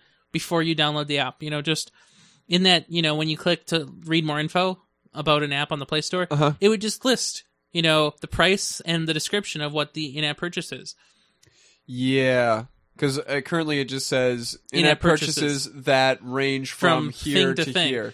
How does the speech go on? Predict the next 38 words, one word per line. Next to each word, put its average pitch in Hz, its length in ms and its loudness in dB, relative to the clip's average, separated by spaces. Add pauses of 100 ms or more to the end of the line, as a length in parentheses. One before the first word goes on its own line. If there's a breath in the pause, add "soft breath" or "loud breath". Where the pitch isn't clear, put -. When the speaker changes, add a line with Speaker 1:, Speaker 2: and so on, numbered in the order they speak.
(120)
Speaker 1:
And 185 200 -2
so 180 260 0
I 180 120 2
have 208 180 2
this 185 160 -2
wallpaper 160 580 0
Speaker 2:
<laughs> - 20 2
And 123 80 0
Speaker 1:
app. 185 60 -4
Speaker 2:
it's - 120 -8
lovely 170 500 0
when 135 180 -2
you 131 100 -2
get, 139 300 0
uh, 131 300 4
things 143 380 -6
like, 127 400 2 (400)
um, 117 500 4 (1400)
like, 127 300 -2
uh, 113 680 2
um, 107 160 -6
Assassin's 123 440 -4
Creed 123 220 -4
Pirates, 131 640 2
Speaker 1:
Uh-huh. 139 280 -8
Speaker 2:
where 139 220 6
it's 131 120 2
like, 131 260 4 (320 soft breath)
"Yep, 170 320 4
it's - 140 -12
got 143 160 4
in-app 185 320 2
purchases 190 460 -4
that 120 160 0
range 143 220 0
from 113 240 -10
ten 165 260 0
cents 190 280 2